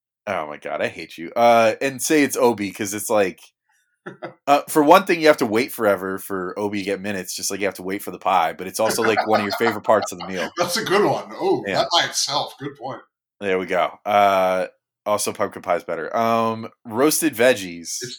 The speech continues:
Speaker 2: Taj, bro. <laughs>
Speaker 1: Yeah. Yeah, your roughage. You gotta
Speaker 2: Yeah.
Speaker 1: eat it.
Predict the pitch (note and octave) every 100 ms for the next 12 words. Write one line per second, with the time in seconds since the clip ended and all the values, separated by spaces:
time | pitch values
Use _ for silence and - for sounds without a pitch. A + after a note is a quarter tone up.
0 | - A#2 A2 G#2 - - C#5 A#3 - D4+
1 | - - A#2 A#2+ G#2+ F#2+ A2 - - _
2 | _ _ _ _ A2+ A2 G2+ G#2+ A2+ B2+
3 | - A2 F2+ - - G2+ A2 B2 B2+ B2
4 | A#2 G2+